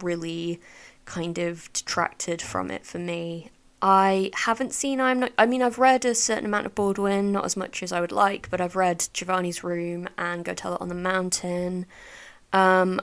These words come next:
I would probably imagine, as far as Baldwin goes, that something like I'm Not Your Negro is probably a better sort of introduction to Baldwin than this would be,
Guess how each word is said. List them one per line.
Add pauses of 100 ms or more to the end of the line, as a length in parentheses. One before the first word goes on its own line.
(100)
I
would
probably
imagine,
as
far
as
Baldwin
goes, (120)
that
something
like
I'm
Not
Your
Negro
is
probably
a
better
sort
of
introduction
to
Baldwin
than
this
would
be,